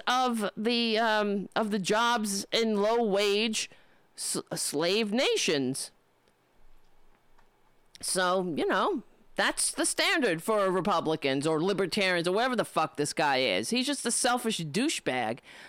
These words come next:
who, unfortunately, has a large platform. John Caldera, I'm sure he's booked all over right-wing media, v-, Fox News, Breitbart. Let's see his resume.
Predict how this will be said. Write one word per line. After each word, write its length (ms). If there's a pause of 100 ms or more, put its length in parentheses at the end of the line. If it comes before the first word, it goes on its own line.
who, 240
unfortunately, 960 (260)
has 540 (180)
a 140
large 460
platform. 680 (680)
John 360
Caldera, 720
I'm 240
sure 340
he's 220
booked 360
all 300
over 580
right-wing 600
media, 640 (260)
v-, 260
Fox 460
News, 500
Breitbart. 540
Let's 200
see 200
his 220
resume. 460